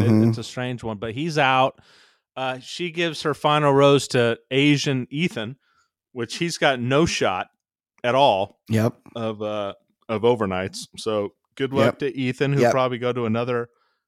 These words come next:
Speaker 1: semi-romantic, uh, Euro stop next.
Speaker 2: Yeah,
Speaker 1: Well, I
Speaker 2: well,
Speaker 1: think it's
Speaker 2: it's
Speaker 1: Copenhagen.
Speaker 2: Oh, wow.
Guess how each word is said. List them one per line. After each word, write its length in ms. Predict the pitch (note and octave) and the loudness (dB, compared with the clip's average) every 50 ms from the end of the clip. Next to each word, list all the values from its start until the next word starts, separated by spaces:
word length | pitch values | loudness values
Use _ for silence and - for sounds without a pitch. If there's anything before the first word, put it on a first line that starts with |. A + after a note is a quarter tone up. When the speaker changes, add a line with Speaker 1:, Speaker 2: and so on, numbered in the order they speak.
| _ | _
Speaker 1:
semi-romantic, 1200 | - - - - C#3+ C#3 C#3 C#3 C3 B2+ B2 A#2+ A#2+ A#2 A#2 A#2+ A#2 A#2+ A2+ - C3 A#2 G#2 - - | -12 -10 -2 0 2 2 4 4 4 4 4 4 4 4 4 2 0 -2 -2 -4 -6 -8 -8 -8 -8
uh, 100 | A2 G#2+ G#2 | -8 -6 -6
Euro 520 | G#2 G2+ G#2+ A2+ A#2 A#2+ A#2 A2 G#2+ - _ - | -8 -8 -8 -6 -4 -4 -4 -6 -6 -10 _ -20
stop 420 | - - - A#2 G#2 G2+ G2 - | -20 -14 -10 -8 -8 -8 -10 -10
next. 440 | G#2 F#2+ F2+ F#2+ G2+ - - - _ - | -12 -14 -12 -14 -16 -18 -20 -20 _ -6
Speaker 2:
Yeah, 260 | D3 C#3 C3+ C#3 C#3 | -4 0 2 2 4
Speaker 1:
Well, 60 | C#3 | 4
I 80 | D3+ C#3+ | 4 4
Speaker 2:
well, 60 | C#3+ D3 | 4 4
Speaker 1:
think 120 | C#3+ C#3+ | 4 4
it's 100 | C#3 - | 2 -2
Speaker 2:
it's 80 | - - | -4 -4
Speaker 1:
Copenhagen. 600 | E3 D3+ C#3 - A#2 G#2+ F#2+ G2 F#2+ - F#2 E2+ - _ _ _ _ _ _ _ _ _ _ _ _ _ _ - | -4 -4 -4 -4 -6 -8 -10 -10 -12 -12 -14 -18 -20 _ _ _ _ _ _ _ _ _ _ _ _ _ _ -4
Speaker 2:
Oh, 300 | C3 C3 C3 B2 A#2 G#2 | 0 2 4 4 2 2
wow. 840 | - E2+ G2+ G#2 A2 A#2 B2 B2 A#2+ A2+ G#2+ F#2 F2+ F2 - - | -2 -4 -4 -2 0 0 2 2 2 2 0 -2 -4 -8 -12 -16